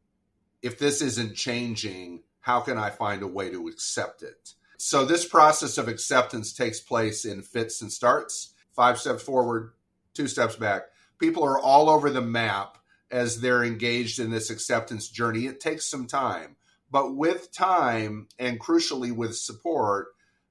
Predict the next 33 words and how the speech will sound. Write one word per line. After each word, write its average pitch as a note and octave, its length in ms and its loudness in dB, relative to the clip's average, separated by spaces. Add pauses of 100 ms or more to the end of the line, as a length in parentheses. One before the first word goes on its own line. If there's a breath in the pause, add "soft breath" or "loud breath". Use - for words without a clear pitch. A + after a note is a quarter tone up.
people C#3+ 340 0
often B2 400 4
can A2 220 -10
come C#3 260 0
to B2 60 -4
grips C3 440 -4
with A#2+ 160 -6
the G#2+ 80 -4
fact F#2 560 -6 (320)
that A#2+ 160 -6
their A#2 140 0
life B2 360 4
is A2+ 160 -6
different C#3 500 -6
than A2+ 120 -2
it G#2+ 140 -6
was G#2+ 280 -2
before, G2+ 840 -4 (340)
but B2+ 240 0
still D3+ 440 2
really A#2 340 0
rich. G2+ 640 -4
I'm B2 180 -2
thinking C#3+ 440 -4
of A2+ 100 -4
one A2+ 240 0
of A2 100 -2
our G#2+ 180 2
patients, G#2+ 760 -6 (720)
really C3+ 380 4
delightful A2+ 1000 0
young A2+ 240 -2
woman A2+ 400 -4